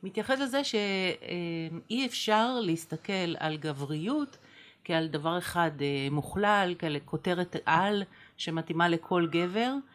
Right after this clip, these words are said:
אלא ההפך הנכון, הוא הנכון. אה,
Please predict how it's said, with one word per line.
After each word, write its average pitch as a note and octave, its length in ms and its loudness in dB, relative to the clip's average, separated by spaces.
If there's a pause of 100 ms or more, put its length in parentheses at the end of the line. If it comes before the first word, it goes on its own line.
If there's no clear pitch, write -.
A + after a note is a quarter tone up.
(400)
אלא E3 240 -2
ההפך D#3+ 920 0
הנכון, D#3+ 540 -2
הוא D#3 240 -2
הנכון. G#3+ 640 0
אה, E3 60 -2